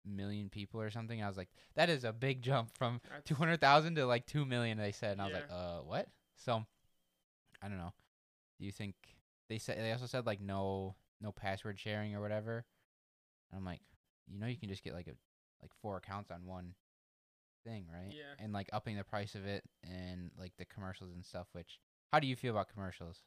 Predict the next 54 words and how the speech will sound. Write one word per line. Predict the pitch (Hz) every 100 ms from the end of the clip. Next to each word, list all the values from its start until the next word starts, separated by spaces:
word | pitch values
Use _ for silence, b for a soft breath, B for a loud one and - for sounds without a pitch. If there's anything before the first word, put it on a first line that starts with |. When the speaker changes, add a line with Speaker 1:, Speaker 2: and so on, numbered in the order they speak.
| -
Speaker 2:
Um, | 147 143 135
I'm | 156
not | 156 147
gonna | 147 135 135
have | 139
Netflix. | 139 135 135 131 -
If | 131 _ 135
my | 147 147
current | - 175 185
subscription | - 196 220 214 202
has | 156
Speaker 1:
Yeah. | 113 101
Speaker 2:
commercials, | 156 190 190 -
I | 139 143
will | 139 139
not | 131
Speaker 1:
Oh, | 165
Speaker 2:
have | 117
Speaker 1:
yeah, | 113 98
Speaker 2:
Netflix. |
Speaker 1:
hey, | 107 101
I'm | 120 120
Speaker 2:
Yeah. |
Speaker 1:
done. | 107 87 82 104
Uh-uh. | 101 82 87 120
I'm | 120
Speaker 2:
Um, |
Speaker 1:
gone. | 101 95 85 85
<laughs> | - - 175 -
Speaker 2:
otherwise, | 170 196 190 170 147
like, | 151
I | 147
have, | 165 180 147
I | -
have, | 160 160
like, | 147 - -
Hulu | 147 147 156 160 151 _ 110
Speaker 1:
Yeah. | 104 87
Speaker 2:
for |
free | 143 139
from | - 131
Spotify, | - 127 139 151 139 135
and |
it | 131
has | 147 143 135
ads, | 143 147 151 _ _ _ _ _ -
and | 131 -
I | 147
just | 135 -
deal | 123 127
with | 139
it | 147 - -
Speaker 1:
Is, | 160
Speaker 2:
because | 139 135 -